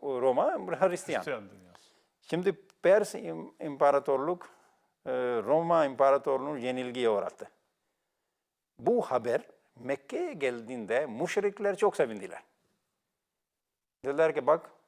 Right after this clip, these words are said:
Speaker 1: sizin ilahınız doğru olsaydı bu Hristiyanlar da sizin din, kitap ehli, siz de kitap ehli diyorsunuz kendinize.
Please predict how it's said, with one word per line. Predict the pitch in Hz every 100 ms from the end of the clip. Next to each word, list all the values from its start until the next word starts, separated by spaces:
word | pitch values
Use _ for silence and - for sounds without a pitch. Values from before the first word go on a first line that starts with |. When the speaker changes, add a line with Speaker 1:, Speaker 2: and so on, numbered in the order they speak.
| _ _ _ _
Speaker 1:
sizin | _ 131 135 147
ilahınız | 135 127 143 147 117
doğru | 127 143
olsaydı | 127 123 175 170
bu | 127
Hristiyanlar | 131 - 147 139 160 143
da | 120
sizin | - 123 120 117
din, | 113 127 151
kitap | - 127 123 117
ehli, | 117 120
siz | 131 127
de | 127
kitap | 113 113 113
ehli | 110 110
diyorsunuz | 113 113 127 123
kendinize. | 113 120 131 180